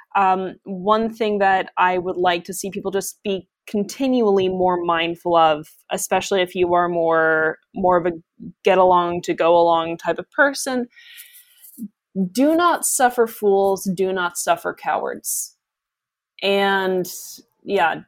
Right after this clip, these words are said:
if you resolve to suffer neither fools nor cowards, whatever that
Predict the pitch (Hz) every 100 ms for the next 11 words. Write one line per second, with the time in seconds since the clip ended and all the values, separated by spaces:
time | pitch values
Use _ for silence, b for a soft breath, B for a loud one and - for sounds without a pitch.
0 | _ - - - 190 202 202 220 240 233
1 | 240 220 208 208 196 185 185 185 - 165
2 | 175 175 160 147 - - - - - -
3 | _ 190 202 202 220 233 226 226 220 -
4 | 190 190 196 190 190